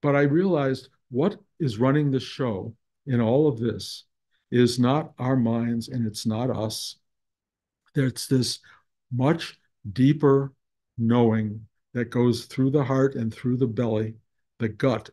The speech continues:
and then also through the mind, if you can align it all. And a powerful knowing comes through, and you begin to look at life in a completely new way.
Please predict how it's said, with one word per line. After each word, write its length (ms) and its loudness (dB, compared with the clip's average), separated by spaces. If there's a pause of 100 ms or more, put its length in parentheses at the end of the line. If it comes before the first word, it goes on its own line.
and 240 2
then 160 4
also 400 2
through 220 -2
the 80 -2
mind, 320 0
if 100 -4
you 80 -2
can 140 -8
align 400 2
it 100 0
all. 380 -2 (380)
And 120 0
a 120 -2 (320)
powerful 640 -2
knowing 520 2
comes 420 -2
through, 360 0 (320)
and 100 2
you 120 4
begin 400 2
to 120 -2
look 320 0
at 160 -4
life 460 -4 (300)
in 120 4
a 60 2
completely 640 0
new 160 2
way. 340 -6